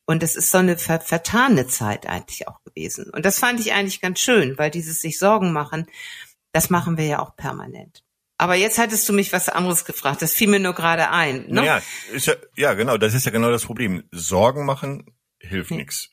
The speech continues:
Speaker 2: Was planen, überlegen, wie man vielleicht irgendwas
Speaker 1: Das ist
Speaker 2: verhindern
Speaker 1: gut.
Speaker 2: kann oder anders machen kann, ist ja
Speaker 1: Genau,
Speaker 2: okay. Das kann man ja
Speaker 1: genau.
Speaker 2: machen. Aber dann denkt man das einmal durch und dann macht man Haken
Speaker 1: Genau,
Speaker 2: dran,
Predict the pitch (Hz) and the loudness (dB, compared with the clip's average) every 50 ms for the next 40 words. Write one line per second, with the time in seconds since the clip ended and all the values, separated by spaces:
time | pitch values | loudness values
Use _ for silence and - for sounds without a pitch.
0 | _ _ - 90 - - - - - 90 90 92 104 117 131 135 127 117 - 82 | _ _ -6 -4 -4 -4 -8 -8 -8 -6 -4 -2 0 0 0 -2 -4 -6 -6 -4
1 | 82 85 87 92 101 113 117 113 113 110 101 90 90 92 87 78 - 85 85 82 | -4 -4 -2 -2 -2 -2 -2 -2 -2 -2 -2 -2 -4 -4 -6 -6 -6 -4 -4 -4
2 | 82 - - - 233 240 - 320 - - - 214 202 - 110 98 95 - - 95 | -4 -6 -2 0 0 0 2 2 0 0 2 4 4 4 4 2 0 -4 -4 -4
3 | 92 90 80 76 76 - 104 113 117 - - 110 110 110 120 120 - 131 - - | -4 -6 -6 -8 -8 -8 -6 -6 -6 -4 -4 -4 -2 -2 -2 -2 -2 -2 0 2
4 | 160 233 214 202 185 175 165 - - - - - - 214 - 240 202 190 180 170 | 4 4 4 4 4 2 2 0 -2 -6 -8 -8 -6 -4 -2 0 2 2 2 0
5 | 156 156 160 160 - - - - - - - - - _ _ _ _ - 87 98 | 0 -2 -4 -8 -10 -16 -20 -20 -20 -20 -20 -20 -20 _ _ _ _ -4 -2 0
6 | 107 104 101 95 101 104 101 110 113 107 117 113 107 110 104 - - 101 101 92 | 2 2 2 2 0 0 2 0 0 0 0 -2 -2 -2 -2 -4 -4 -4 -2 -2
7 | 92 92 101 110 123 123 - 113 113 113 120 113 113 117 113 - - 113 120 110 | -2 -2 -2 -4 -4 -4 -4 -4 -4 -2 -2 0 -2 -2 -4 -4 -6 -6 -2 2
8 | 226 208 202 185 170 165 170 151 - 139 135 | 4 4 6 6 4 2 2 0 -4 -8 -12